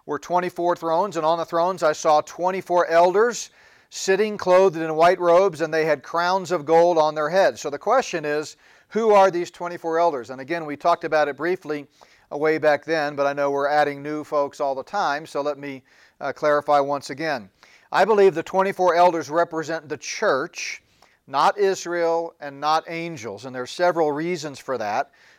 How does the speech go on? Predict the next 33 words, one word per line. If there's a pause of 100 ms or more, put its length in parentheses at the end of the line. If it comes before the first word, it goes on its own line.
uh,
which
I'm
about
to
explain.
But
let
me
hasten
to
add (480)
that
we
want
to
hold
this
view (340)
with
a
degree
of
humility
and
not (220)
dogmatism, (380)
because
honestly,
it's
a
theological
interpretation.